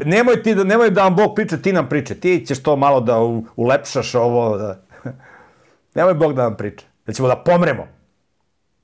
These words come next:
I u Božjem prisustvu grešan čovjek ne može da opstane. Zato da ako hoćemo da, da budemo jednog dana u Božjem prisustvu, treba da radimo na tome, na izgradnji svog karaktera. Ne treba mi,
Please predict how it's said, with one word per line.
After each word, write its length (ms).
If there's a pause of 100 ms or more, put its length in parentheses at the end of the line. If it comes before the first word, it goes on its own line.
(300)
I 60
u 40
Božjem 360
prisustvu 520 (920)
grešan 400
čovjek 300
ne 100
može 180
da 80
opstane. 300 (1300)
Zato 240
da 160
ako 160
hoćemo 380
da, 220 (220)
da 60
budemo 260
jednog 140
dana 180
u 40
Božjem 280
prisustvu, 500 (400)
treba 180
da 100
radimo 280
na 80
tome, 280
na 120
izgradnji 340
svog 200
karaktera. 500 (1200)
Ne 80
treba 220
mi, 420